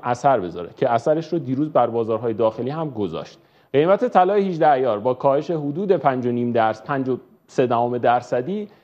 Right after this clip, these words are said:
به هفده میلیون هشتصد و نود و یک هزار تومان رسید. این افت قیمت‌ها به تبعیت از، اه، کاهش اونس طلای جهانی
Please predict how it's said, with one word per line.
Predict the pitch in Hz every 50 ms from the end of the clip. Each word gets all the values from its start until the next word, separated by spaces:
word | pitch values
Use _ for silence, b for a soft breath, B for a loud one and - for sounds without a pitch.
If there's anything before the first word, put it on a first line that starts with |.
| b b _
به | -
هفده | 139 139 143 151 147 139 127 120 123 151 175 185 180
میلیون | 165 160 156 135 131 160 170
هشتصد | 175 156 151 131 120 - - - 151 156
و | 170 165
نود | 151 131 120 113 110 104 101
و | 107
یک | 104 117 151 180 175 - - b b b b b _
هزار | 113 113 104 120 120 131
تومان | 135 - 127 113 110 107 110 113 113 113 120 117
رسید. | - 92 87 - 92 92 92
این | - 180 208 226
افت | 214 214 208 208 - 214
قیمت‌ها | 196 175 175 160 160 147 135 - 147 127
به | 117
تبعیت | 120 - 135 131 131 139 135 131 139 156 160 -
از، | 143 127 117 110 - -
اه، | 101 101 101 95 98
کاهش | 104 - - 120 120 120 131 - -
اونس | 110 101 127 175 180 -
طلای | 190 - 175 165 170 170 165
جهانی | 147 160 156 147 147 147 147 147 147